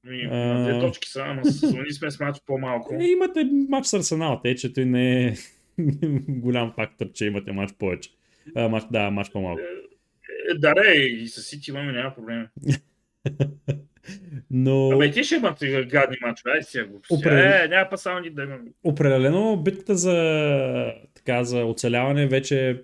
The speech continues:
Speaker 2: може би между четири отбора, така да го кажем, защото Саутхемптън изгледа, че с равенството с Арсенал вече се запътиха яката към дъното. А,
Speaker 1: Защо са четири, бе? Гледам пет.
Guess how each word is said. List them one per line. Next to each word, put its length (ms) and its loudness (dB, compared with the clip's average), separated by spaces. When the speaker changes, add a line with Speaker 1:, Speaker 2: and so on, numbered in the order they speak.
Speaker 2:
може 280 2
би 60 -2
между 480 0
четири 460 2
отбора, 500 0
така 200 -4
да 80 2
го 120 0
кажем, 240 0
защото 260 -2
Саутхемптън 540 -2
изгледа, 340 2
че 300 -2
с 220 -4
равенството 440 0
с 80 -8
Арсенал 560 -2
вече 500 0
се 140 -2
запътиха 440 0
яката 320 -2
към 180 -2
дъното. 540 -2
А, 440 -2
Speaker 1:
Защо 180 0
са 140 -2
четири, 260 -2
бе? 100 2
Гледам 300 0
пет. 200 -2